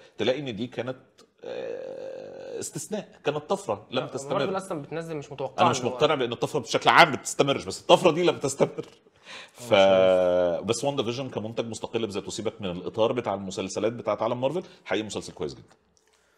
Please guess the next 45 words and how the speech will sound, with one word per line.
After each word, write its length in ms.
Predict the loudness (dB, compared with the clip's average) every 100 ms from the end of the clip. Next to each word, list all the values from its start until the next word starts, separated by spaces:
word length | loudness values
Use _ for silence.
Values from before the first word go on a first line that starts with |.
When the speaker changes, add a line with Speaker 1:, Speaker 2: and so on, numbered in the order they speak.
| _ _ -14
Speaker 3:
انا 100 | -8
شايف 260 | -4 -4
ان 160 | -4 -6
واندا 640 | -6 -6 -2 0 2 0 -6
كان 520 | -8 -8 -8 -10 -12
متميز 520 | -12 -8 -4 -2 -2 -4
فكره 300 | -8 -6 -6
ان 80 |
هو 160 | -6 -6
فكره 280 | -6 -6 -6
جديده، 360 | -4 -6 -8 -12 _
ولكن 260 | -2 -2 -2
انا 60 | -2
شايف 160 | -2
مسلسلات 380 | -2 -4 -2 -2
مارفل، 240 | 0 0
بالنسبه 280 | -2 -4 -2
لمسلسلات 360 | -4 -4 -6 -4
مارفل، 300 | -2 -4 -6 -10 _ _ _ _ _ -8
هو 140 | -6
انت 120 | -4
لما 180 | -4 -4
شفت 240 | -6 -10 -4
دير 180 | -2
ديفل، 360 | 0 -2 -4 -8 -12 _ _ _ -10
انا 120 | -6
بالنسبه 220 | -4 -4
لي 60 | -4
ده 60 | -4
مسلسل 340 | -8 -10 -8
جيد 200 | -8 -6
جدا 280 | -8 -10 -14 _ -8
بغض 160 | -6
النظر 240 | -4 -4 -4
هو 60 |
مارفل 300 | -4 -6 -8
او 100 | -10
لا. 120 | -12 -14 _ _ _ _ -8
انا 120 | -6
شفت 180 | -4 -2
دير 160 | -2
ديفل، 280 | 0 0 0
واظن 440 | 2 2 0 -2
هم 200 | -2 -2
لما 220 | -2 -2